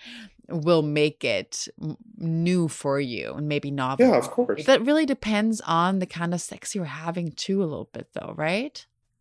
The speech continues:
Speaker 2: Mm-hmm.
Speaker 1: Sometimes you just have a partner where you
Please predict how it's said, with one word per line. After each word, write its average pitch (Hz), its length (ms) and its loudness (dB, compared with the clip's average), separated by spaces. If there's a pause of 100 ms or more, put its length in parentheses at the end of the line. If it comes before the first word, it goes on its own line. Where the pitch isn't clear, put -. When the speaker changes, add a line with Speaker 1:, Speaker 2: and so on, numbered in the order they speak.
(160)
Speaker 2:
Mm-hmm. 113 320 -2 (680)
Speaker 1:
Sometimes 320 440 -2
you 247 60 -6
just - 160 -8
have 240 140 -2
a 220 60 -6
partner 220 320 -6
where 208 120 0
you 196 440 -2